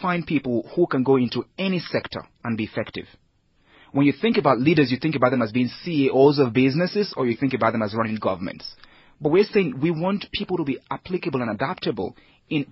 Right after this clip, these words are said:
any industry. I honestly wish we had more entrepreneurs in government, to be honest. I speak about it all the time.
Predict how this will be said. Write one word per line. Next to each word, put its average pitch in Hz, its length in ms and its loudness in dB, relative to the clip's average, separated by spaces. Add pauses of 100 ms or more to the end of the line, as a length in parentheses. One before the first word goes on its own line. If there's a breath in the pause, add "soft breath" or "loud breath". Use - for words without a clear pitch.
any 185 240 2 (100)
industry. - 540 -4 (560 soft breath)
I 220 240 2 (200)
honestly 165 420 2
wish 127 260 0
we 120 80 -2
had 123 180 -2
more 120 240 -2
entrepreneurs 117 560 -4
in 107 140 -6
government, - 460 -6 (280)
to 127 80 -4
be 113 120 0
honest. - 280 -8
I 139 100 2
speak - 220 -6
about 143 220 0
it 127 80 0
all 160 100 2
the 165 80 -6
time. 190 380 -6